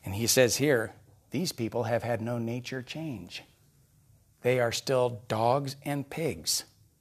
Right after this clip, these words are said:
They are going back to their vomit. They are going back to the mud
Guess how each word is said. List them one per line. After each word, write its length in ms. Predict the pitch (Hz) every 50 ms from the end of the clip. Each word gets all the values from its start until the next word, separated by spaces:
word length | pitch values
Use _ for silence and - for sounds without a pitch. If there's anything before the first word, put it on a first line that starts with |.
| _ _ _ _ _ _ _ _ _ _ _ _ _ _ -
They 160 | - 135 135 135
are 140 | 135 131
going 320 | 123 131 135 135 135 131 123
back 420 | 107 - 135 131 131 131 - - -
to 120 | 151 147
their 160 | 131 156 151
vomit. 400 | 131 131 165 175 165 139 123 104
They 100 | 139 139
are 80 | 123 117
going 280 | 113 131 127 120 113
back 340 | 101 - 120 117 127 - -
to 100 | - 143
the 100 | 135 139
mud 380 | 135 147 180 175 151 127 113